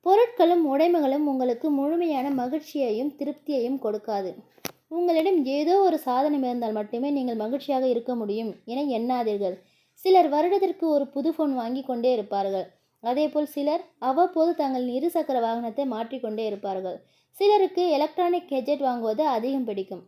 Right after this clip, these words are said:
ஆனால் இவை எதுவுமே ஒரு கட்டத்திற்கு மேல் முழுமையான மகிழ்ச்சியை அளிப்பதில்லை. நீங்கள் ஆத்மார்த்தமாக உணரும் விஷயங்களே உங்களுக்கான மகிழ்ச்சியை கொடுக்கும். உறவுகளிலிருந்து இத்தகைய உணர்வை நீங்கள் அடையலாம். எனவே உடைமைகளுக்கும் பொருட்களுக்கும்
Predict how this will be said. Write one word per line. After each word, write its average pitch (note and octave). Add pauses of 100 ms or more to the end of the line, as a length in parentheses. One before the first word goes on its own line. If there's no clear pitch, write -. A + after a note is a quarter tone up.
(320)
ஆனால் A3 (400)
இவை F4+ (120)
எதுவுமே F4
ஒரு D#4+
கட்டத்திற்கு C#4+
மேல் C4+
முழுமையான C4+
மகிழ்ச்சியை B3+
அளிப்பதில்லை. G#3 (1500)
நீங்கள் F4
ஆத்மார்த்தமாக D#4+
உணரும் B3+
விஷயங்களே C#4
உங்களுக்கான C#4+
மகிழ்ச்சியை B3
கொடுக்கும். G3+ (400)
உறவுகளிலிருந்து D#4+
இத்தகைய C4+
உணர்வை D4+
நீங்கள் A#3+
அடையலாம். A3 (300)
எனவே B3
உடைமைகளுக்கும் C4+
பொருட்களுக்கும் D4